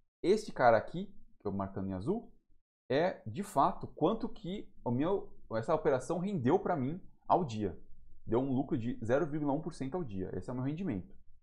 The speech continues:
E na transação racional simples, o meu rendimento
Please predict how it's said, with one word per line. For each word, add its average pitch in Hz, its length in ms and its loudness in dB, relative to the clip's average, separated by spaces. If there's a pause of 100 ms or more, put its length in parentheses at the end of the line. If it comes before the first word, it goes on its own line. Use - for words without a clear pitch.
(680)
E 139 320 0 (140)
na 120 160 0
transação 151 420 0
racional 131 360 -2
simples, 208 440 -4 (320)
o 117 140 2
meu 143 100 4
rendimento 147 640 0